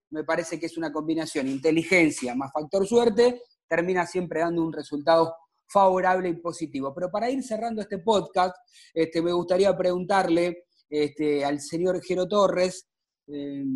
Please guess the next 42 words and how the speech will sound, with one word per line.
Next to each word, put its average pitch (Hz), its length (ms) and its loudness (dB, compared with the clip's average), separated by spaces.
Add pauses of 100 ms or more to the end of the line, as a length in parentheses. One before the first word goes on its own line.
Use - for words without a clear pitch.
(340)
perdón, 196 440 4
al 165 180 0
señor 196 420 2
Vasco 196 360 2
Juan 208 300 -2
Gorrochategui, 175 680 -4
porque 135 240 -12
ya 160 80 -8
hemos 156 240 -10
hablado 156 320 0
con 143 160 -6
los 151 120 -6
dos, 156 380 2 (300)
eh, 151 260 4
¿qué 262 120 0
pasa 240 340 2
con 202 120 -4
esos 220 200 -6
jugadores 226 440 2
que, 185 280 -2 (360)
que 175 100 -8
están 208 180 2
afuera? 220 520 4
¿Cuándo 208 280 -2
van 190 160 -2
a 185 40 -4
regresar 180 540 -2
para 170 180 -6
terminar 180 380 -6
la 170 140 -6
cuarentena 165 420 -8
aquí, 185 340 0 (320)
eh, 165 260 4
en 170 100 0
nuestro 165 340 0
país? 240 420 6
¿Cuándo, 220 340 2
en 170 120 -4
definitiva, 175 560 0
vamos 185 240 -2
a 160 80 -10
saber 196 460 2